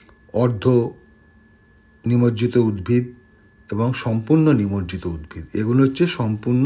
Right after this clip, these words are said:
নিমজ্জিত উদ্ভিদ, এরা জলের তলায় থাকে। এর মধ্যে মাটিও দেওয়া আছে। অ্যাকোরিয়ামের জন্য এক ধরনের মাটি পাওয়া যায়, ওরা সয়েল বলে, সেইগুলো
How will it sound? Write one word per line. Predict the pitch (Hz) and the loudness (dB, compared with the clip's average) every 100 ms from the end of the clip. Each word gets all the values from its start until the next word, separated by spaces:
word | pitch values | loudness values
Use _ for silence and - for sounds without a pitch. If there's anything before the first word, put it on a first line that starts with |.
| 160 | 2
নিমজ্জিত | 113 104 98 104 117 | 2 0 -2 -4 -2
উদ্ভিদ, | 117 113 175 135 | -2 0 0 2
এরা | 101 | 2
জলের | 98 90 87 101 - | 0 -4 -4 -6 -4
তলায় | 92 113 202 | -4 -2 -4
থাকে। | - 82 - - _ _ _ _ _ _ - - - - - - - 131 | -8 -14 -16 -20 _ _ _ _ _ _ -18 -18 -18 -20 -20 -20 -8 0
এর | 135 | 2
মধ্যে | 147 151 127 101 117 - - _ _ _ _ _ - - | 4 2 2 -4 -6 -8 -18 _ _ _ _ _ -18 -4
মাটিও | 117 110 - 143 135 | -2 -2 0 4 4
দেওয়া | 104 95 | 4 -2
আছে। | 90 101 | -4 -2
অ্যাকোরিয়ামের | 101 110 - 131 139 135 | -2 0 2 4 4 4
জন্য | 127 135 | 4 4
এক | 131 110 | 4 2
ধরনের | 113 123 131 117 - - - | 0 0 2 0 -4 -14 -6
মাটি | 110 113 135 | -2 -2 -2
পাওয়া | 131 120 110 | 0 2 2
যায়, | 104 101 | 0 0
ওরা | 110 | 0
সয়েল | 104 - 110 127 | -2 -2 2 2
বলে, | 92 92 113 180 - - - - _ _ _ | 2 -4 -6 -8 -12 -20 -20 -20 _ _ _
সেইগুলো | - - 135 131 | -6 4 4 6